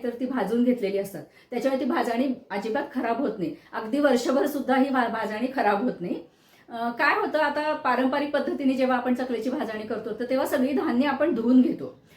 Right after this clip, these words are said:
आणि धुवून घेणंच अगदी योग्य आहे, तेव्हाच ती चकली हलकी आणि खुसखुशीत होते. पण नेमकं बऱ्याच वेळेला ना दिवाळीच्या वेळेला पाऊस, अं, येतो किंवा मग ढगाळ हवा असते, तर, अ,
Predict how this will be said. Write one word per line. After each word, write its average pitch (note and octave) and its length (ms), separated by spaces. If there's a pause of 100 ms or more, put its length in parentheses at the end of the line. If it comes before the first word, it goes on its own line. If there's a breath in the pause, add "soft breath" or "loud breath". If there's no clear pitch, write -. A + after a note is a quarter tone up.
(120)
आणि A#3 220
धुवून C#4+ 300
घेणंच D4+ 380
अगदी A#3 320
योग्य B3+ 420
आहे, A3 320
तेव्हाच B3 340
ती D4 60
चकली B3+ 300
हलकी G#3+ 380
आणि C#4+ 240
खुसखुशीत B3 480
होते. D#3 300 (340 loud breath)
पण E4 140
नेमकं D#4 380
बऱ्याच D4+ 320
वेळेला D4+ 280
ना E4+ 140
दिवाळीच्या B3+ 460
वेळेला C4+ 320
पाऊस, E4 680
अं, A#3 480 (480)
येतो A3+ 360
किंवा A3+ 220
मग A#3+ 260 (340 loud breath)
ढगाळ B3+ 420
हवा A3 240
असते, G3+ 640 (220 loud breath)
तर, G#3+ 180
अ, G3+ 260